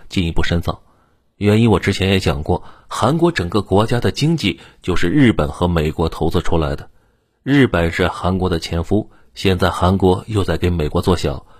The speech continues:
还跟前夫藕断丝连，那大概呢，就是这么个关系了。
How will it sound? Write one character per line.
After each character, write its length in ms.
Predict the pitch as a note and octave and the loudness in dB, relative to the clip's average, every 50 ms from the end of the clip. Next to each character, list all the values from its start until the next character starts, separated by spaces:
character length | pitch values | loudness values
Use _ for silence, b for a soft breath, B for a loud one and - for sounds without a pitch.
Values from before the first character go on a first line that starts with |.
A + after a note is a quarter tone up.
| b b b | b b b
还 140 | b A2 G#2+ | b -2 0
跟 120 | B2 A#2+ | 0 0
前 220 | A2 - A#2 A2 | 0 0 0 0
夫 100 | G#2 A2+ | 0 0
藕 140 | F2 F2 F2+ | 0 0 0
断 180 | - G2 F#2+ F2+ | 2 0 0 0
丝 140 | - G2+ F#2 | 0 -2 -2
连， 200 | D#2+ D#2 - - b b b b | 0 -2 -6 -8 b b b b
那 140 | - - - | -8 -8 -6
大 200 | - - E2 D2+ | -2 -2 -2 0
概 200 | - F#2+ F#2 E2+ | 0 0 0 0
呢， 160 | D2+ D2 - b b b b b | 0 -2 -6 b b b b b
就 120 | - D#2 | -2 0
是 100 | D#2 E2 | 0 0
这 100 | - - | 0 0
么 140 | F2 F2 C#2+ | -2 -2 -4
个 60 | - | -2
关 200 | - F#2 F2 E2+ | 0 0 2 2
系 120 | - - C#2+ | 0 -2 -4
了。 100 | C2+ | -6